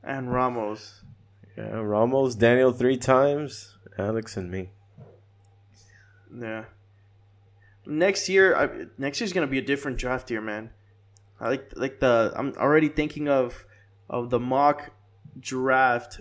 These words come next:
Speaker 1: for fantasy football, and it's gonna be totally different than it was this year, 'cause you have people like David Johnson who are gonna fall out of the
Speaker 2: Oh,
Speaker 1: first.
Speaker 2: yeah.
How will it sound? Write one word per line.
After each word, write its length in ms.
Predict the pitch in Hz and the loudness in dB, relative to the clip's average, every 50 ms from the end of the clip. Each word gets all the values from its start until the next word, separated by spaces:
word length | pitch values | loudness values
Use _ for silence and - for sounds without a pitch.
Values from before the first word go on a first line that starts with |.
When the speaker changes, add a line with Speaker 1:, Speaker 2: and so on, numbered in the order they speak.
| - _ _ | -20 _ _
Speaker 1:
for 160 | - - 120 | -16 -16 -12
fantasy 440 | - - 139 127 127 123 123 - 123 | -8 -4 -4 -2 -2 -2 -4 -6 -8
football, 540 | 123 - 127 120 117 - - 101 98 123 - - - - - - - | -4 0 0 0 0 0 -4 -8 -8 -8 -12 -20 -20 -20 -20 -14 -8
and 100 | 131 139 | -4 -4
it's 120 | 147 143 - | -2 -2 2
gonna 140 | - 196 | 2 2
be 80 | 196 147 | 2 2
totally 400 | - - - 135 143 160 165 143 | 0 0 0 2 2 4 2 2
different 420 | 123 - 135 143 143 - 131 120 | 0 0 0 0 0 -2 -4 -2
than 120 | 120 123 117 | -2 -2 0
it 60 | 120 | 0
was 200 | 120 123 123 120 | 0 0 0 2
this 240 | 123 127 131 - - | 2 0 0 0 -2
year, 280 | 107 104 104 - - _ _ _ _ _ _ - - - _ _ - | -4 -4 -4 -8 -12 _ _ _ _ _ _ -20 -20 -20 _ _ -2
'cause 200 | - 156 139 123 | 0 0 2 2
you 100 | 135 139 | 2 4
have 420 | 151 165 160 147 - - - - | 6 6 6 6 2 -2 -8 -2
people 260 | - 156 156 156 160 | 0 0 2 4 4
like 340 | 151 147 139 131 - - - _ _ _ - | 6 6 4 4 0 -6 -18 _ _ _ -2
David 280 | - 151 151 139 131 | 0 0 0 0 0
Johnson 380 | 123 143 139 165 165 - 131 135 | 0 2 2 2 2 0 -2 -2
who 40 | 127 | -2
are 40 | 127 | -2
gonna 160 | 127 135 127 | 0 -2 -2
fall 340 | 120 - - - 147 151 143 | -4 -4 0 4 4 6 6
out 140 | 127 123 123 | 4 4 2
of 60 | 113 | 0
the 80 | 110 | 0
Speaker 2:
Oh, 240 | - 101 107 110 117 | 2 4 6 8 8
Speaker 1:
first. 120 | 113 98 90 | 6 4 4
Speaker 2:
yeah. 200 | 87 92 92 | 2 0 0